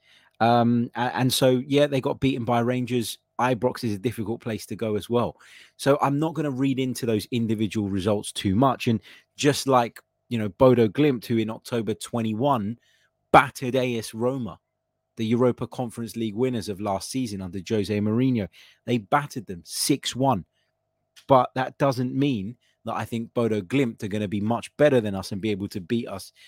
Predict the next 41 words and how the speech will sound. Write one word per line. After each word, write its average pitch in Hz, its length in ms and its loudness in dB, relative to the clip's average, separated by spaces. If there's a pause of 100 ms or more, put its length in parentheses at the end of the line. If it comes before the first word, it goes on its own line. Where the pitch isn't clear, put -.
(540)
I, 139 280 8
I 175 40 6
think 131 400 -2
overall, 139 480 0
this 123 300 -4
is 143 120 -8
a 147 60 -8
draw 110 540 -6 (440)
that 107 120 -6
is 107 320 -6 (600)
very, 120 400 2
very 110 240 -2
positive 98 500 -8
from 98 160 -8
an 98 80 -8
Arsenal 92 320 -10
perspective. - 640 -14
As 127 200 2
I've 120 120 -2
said, - 320 -8 (420)
at 104 140 -2
least 127 220 0
four 135 380 2
of 117 100 -6
the 127 80 -4
six - 340 -6
fixtures, 95 540 -6 (320)
I 117 180 2
think 113 240 -6
we're 104 140 -6
gonna 104 160 -2
be 101 80 -2
able 95 160 -4
to 95 140 -10
get 127 260 -2
away 98 440 0 (320)
with 104 220 -6
playing 98 480 -2 (560)
a 104 60 -12
second 113 480 -8
string 104 420 -8